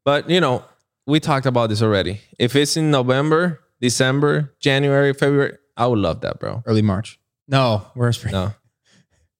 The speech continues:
Speaker 1: February. Early February. So,
Speaker 2: It's the last one.
Speaker 1: bro, we're going.
Speaker 2: I'm going.
Speaker 1: We're going, and we're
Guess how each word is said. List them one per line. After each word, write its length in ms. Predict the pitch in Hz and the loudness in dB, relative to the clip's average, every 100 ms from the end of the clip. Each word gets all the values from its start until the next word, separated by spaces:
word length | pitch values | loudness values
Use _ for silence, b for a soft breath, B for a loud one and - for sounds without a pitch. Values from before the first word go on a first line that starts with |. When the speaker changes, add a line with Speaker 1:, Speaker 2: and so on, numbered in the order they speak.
| _ | _
Speaker 1:
February. 640 | - 160 156 123 107 107 - _ _ - | -2 0 2 2 0 -2 -8 _ _ -2
Early 260 | 147 143 120 | 0 0 0
February. 540 | 120 113 104 101 87 | 0 2 2 2 0
So, 240 | - 131 127 | -2 0 0
Speaker 2:
It's 80 | |
the 80 | 120 | 0
last 300 | 120 117 113 | 0 0 0
one. 300 | 123 110 101 - | 0 0 -2 -2
Speaker 1:
bro, 140 | 135 | 0
we're 120 | 135 151 | 0 0
going. 400 | 127 147 87 110 - | 0 0 -2 -10 -2
Speaker 2:
I'm 140 | 131 | 2
going. 180 | 120 107 | 2 2
Speaker 1:
We're 100 | 143 | 0
going, 300 | 139 151 110 | 0 0 2
and 100 | |
we're 60 | 117 | 2